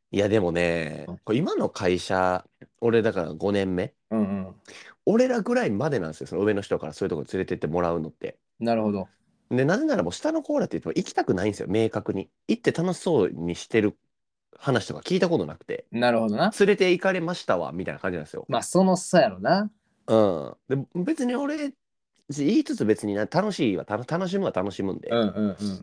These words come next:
Speaker 1: キャッキャッキャとか言って。
Speaker 2: 行ったら
Speaker 1: で、楽しくなかったって話じゃないんですけど。
Speaker 2: そやろな。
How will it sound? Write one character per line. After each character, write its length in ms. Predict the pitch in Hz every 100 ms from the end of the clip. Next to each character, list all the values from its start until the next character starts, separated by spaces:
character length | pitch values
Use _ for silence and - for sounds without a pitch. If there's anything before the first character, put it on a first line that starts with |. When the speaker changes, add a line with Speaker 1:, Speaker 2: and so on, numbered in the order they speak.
| -
Speaker 1:
キ 80 | -
ャ 40 | -
ッ 60 |
キ 100 | -
ャ 40 | 104
ッ 40 |
キ 100 | 110
ャ 100 | 107
と 80 | 90
か 60 |
言 60 | 78
っ 0 |
て。 200 | - - _ _ _ _ -
Speaker 2:
行 200 | 196 -
っ 20 |
た 120 | -
ら 100 | -
Speaker 1:
で、 60 | 240
楽 100 | 254
し 120 | -
く 100 | 135
な 80 | 135
か 100 | 131
っ 40 |
た 100 | -
っ 20 | -
て 60 |
話 180 | 120 101
じ 60 | 78
ゃ 40 |
な 80 | 85
い 60 | 107
ん 20 |
で 60 |
す 80 | -
け 80 | -
ど。 220 | - - _ _
Speaker 2:
そ 100 | -
や 100 | 104
ろ 80 | 90
な。 240 | 95 107